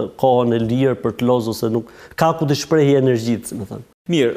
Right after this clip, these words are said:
Speaker 2: le të dalim tek, ë, një aspekt tjetër. Më pas tek fëmia shfaqen elementet e imitimeve. Shikon një model dhe fillon ta imitojë. Dhe kjo është prap po aq delikate, sepse çdo kush do të ofron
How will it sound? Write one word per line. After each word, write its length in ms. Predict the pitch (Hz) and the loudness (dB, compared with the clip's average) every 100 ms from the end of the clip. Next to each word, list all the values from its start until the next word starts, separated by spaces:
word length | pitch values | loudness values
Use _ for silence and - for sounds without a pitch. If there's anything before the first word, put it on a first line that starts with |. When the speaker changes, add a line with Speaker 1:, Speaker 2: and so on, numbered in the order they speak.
| 135 | 0
Speaker 2:
le 180 | 170 | 0
të 140 | 185 185 | 0 0
dalim 460 | 143 185 196 196 170 | 2 2 2 0 -4
tek, 260 | - 165 160 | -4 -4 2
ë, 880 | 160 151 147 147 - 139 127 127 123 | 2 4 4 2 0 0 0 0 0
një 220 | 135 160 | 0 -2
aspekt 420 | 143 - 147 - | -2 -2 -2 -2
tjetër. 400 | - 104 95 87 80 - _ - | -2 0 0 -2 -4 -14 _ -6
Më 120 | 120 | -2
pas 260 | 120 185 - | 2 0 0
tek 160 | - 147 | -2 -4
fëmia 380 | - 156 170 170 | -4 -4 -2 -2
shfaqen 560 | - - 160 160 170 165 - | -2 0 0 0 -4 -6 -4
elementet 720 | 127 123 147 160 156 - - - | -2 0 0 -4 -8 -12 -16 -8
e 280 | - 135 143 131 - _ _ 151 | -2 -2 -2 -8 -20 _ _ -2
imitimeve. 720 | 135 131 165 123 80 80 78 - _ _ _ - | 0 0 -2 -2 -2 -2 -4 -8 _ _ _ -10
Shikon 420 | - 127 - 160 | -4 -2 0 0
një 100 | 147 | 0
model 440 | 131 113 131 151 117 | 0 2 2 2 0
dhe 120 | 110 | 0
fillon 360 | 107 98 110 | 0 0 0
ta 80 | 98 | -2
imitojë. 540 | 92 92 92 87 80 101 | -2 -2 -2 -2 0 0
Dhe 80 | 120 | 0
kjo 220 | 226 247 | 2 2
është 200 | 220 - | 0 -2
prap 280 | 220 214 - - - - | 0 0 -4 -20 -20 -6
po 160 | 180 175 | -2 0
aq 80 | 135 | 0
delikate, 460 | 165 175 180 110 | -2 0 0 0
sepse 380 | 98 101 - 113 107 | -2 -4 0 0 0
çdo 280 | 110 104 117 | -2 -2 -2
kush 300 | 147 175 143 | 0 -2 0
do 140 | 113 | -2
të 140 | 120 117 | 0 -2
ofron 340 | 139 156 202 | 0 -2 -2